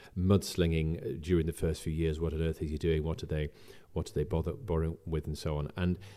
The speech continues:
the figures that we see coming out of the company now, and they're still, they're in the quiet period at the moment, but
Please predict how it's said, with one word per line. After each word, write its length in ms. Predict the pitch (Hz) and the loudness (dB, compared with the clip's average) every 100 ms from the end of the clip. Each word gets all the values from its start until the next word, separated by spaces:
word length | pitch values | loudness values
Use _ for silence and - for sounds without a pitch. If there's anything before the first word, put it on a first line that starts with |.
| - | 0
the 100 | 101 | 0
figures 400 | - 139 135 113 | 10 12 12 10
that 100 | 107 | 6
we 80 | 107 | 4
see 240 | - 98 | 4 4
coming 280 | 92 92 90 | 6 4 4
out 180 | 87 - | 4 2
of 80 | 82 | -4
the 60 | |
company 360 | - 85 80 78 | -2 -2 0 0
now, 320 | 76 78 78 | 0 0 0
and 100 | 78 | 0
they're 120 | 78 | -2
still, 340 | - - 95 87 | 0 2 4 2
they're 200 | - 85 | 2 2
in 80 | 82 | 2
the 60 | |
quiet 320 | - 98 87 | 0 2 2
period 220 | - 85 82 | 2 4 4
at 80 | |
the 60 | 85 | 2
moment, 400 | 82 76 73 - - - - - - - | 2 2 0 -4 -10 -20 -20 -20 -10 0
but 340 | 90 - | 0 0